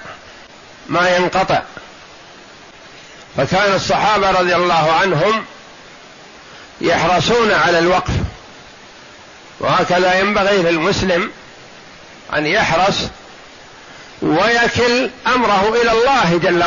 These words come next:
وعلا، ما يقول يؤخذ يوجه لغير وجهته، أنت أخلص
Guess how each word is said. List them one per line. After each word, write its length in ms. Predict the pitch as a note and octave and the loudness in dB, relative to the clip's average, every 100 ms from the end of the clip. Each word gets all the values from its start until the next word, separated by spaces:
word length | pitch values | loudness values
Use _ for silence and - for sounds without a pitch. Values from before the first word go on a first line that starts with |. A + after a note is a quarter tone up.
| F3 | 2
وعلا، 460 | E3 E3 C#3 G#2+ - - - - - - - | 2 2 0 -2 -8 -18 -20 -20 -20 -20 -10
ما 220 | - A#3+ C#4+ | -2 2 2
يقول 440 | C4 B3 A#3 G#3 F#3+ F#3 F3 | 2 2 2 2 2 2 2
يؤخذ 720 | F3+ F#3 A3 B3+ A3 F#3 G3 - - - - - - - - - - - - - | 0 2 2 2 2 0 0 -4 -16 -20 -20 -20 -20 -20 -20 -20 -20 -20 -20 -12
يوجه 540 | - D3 G3 F3+ G3+ F#3 | -2 0 0 0 0 2
لغير 440 | G3 F3 G3+ G3 | 2 2 2 2
وجهته، 520 | G3+ E3+ F#3+ G3 F#3 F3 - - - - | 2 2 0 2 0 -2 -8 -20 -20 -8
أنت 260 | B3+ B3+ G#3+ | -4 -2 0
أخلص 500 | A3 C4 - F3 | 0 0 0 0